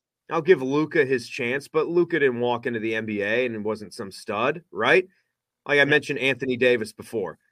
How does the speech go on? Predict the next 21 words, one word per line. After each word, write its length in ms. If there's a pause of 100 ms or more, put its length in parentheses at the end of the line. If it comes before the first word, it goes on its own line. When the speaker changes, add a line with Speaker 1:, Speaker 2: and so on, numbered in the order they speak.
(220)
Speaker 1:
Ain't 80
nobody 320
like 240
that. 340 (460)
You 80
got 180
these 220
Purdue 400
bigs. 580 (300)
None 260
of 120
them 160
have 160
really 220
made 280
it. 80
And 80
again, 260
I 100
get 220
it. 140